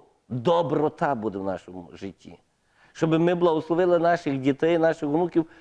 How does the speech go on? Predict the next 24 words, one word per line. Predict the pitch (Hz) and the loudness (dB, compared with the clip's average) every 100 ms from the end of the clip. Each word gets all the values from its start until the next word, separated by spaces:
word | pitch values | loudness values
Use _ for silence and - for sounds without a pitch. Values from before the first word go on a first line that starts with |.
| _ - | _ -6
щоб | 139 131 | 0 2
вони | 139 139 | 2 2
були | 131 127 | 2 0
добрими | 101 117 147 160 147 143 135 - | -2 -2 -2 0 -2 -6 -6 -4
і | 107 | -4
люблячими | 113 107 110 - 101 98 _ | -2 -4 -8 -8 -8 -8 _
дітьми. | - 92 - 82 85 - _ _ _ _ _ _ | -12 -12 -12 -12 -12 -14 _ _ _ _ _ _
Це | - 117 | -4 -2
є | 104 | -2
дуже | 120 151 139 | -4 -4 -2
важливо. | 143 131 151 120 87 - _ _ _ _ - - | -2 -2 -2 -2 -2 -10 _ _ _ _ -8 -4
І | |
це | 160 170 | -2 0
буде | 156 170 165 165 - - _ | 2 2 0 -2 -10 -20 _
стартом | - - 196 202 202 190 175 | -12 -4 -2 -2 -2 -2 0
для | 175 | 0
того, | 190 190 | 2 0
щоб | 185 175 | 0 0
вони | 175 185 | 2 2
були | 175 185 190 190 | 2 2 0 -2
і | 202 208 | 0 2
в | 165 | 2
Бога | 131 110 123 202 226 208 | 0 -6 0 2 2 2
люблячі. | 180 151 120 110 - | 2 2 2 -2 -6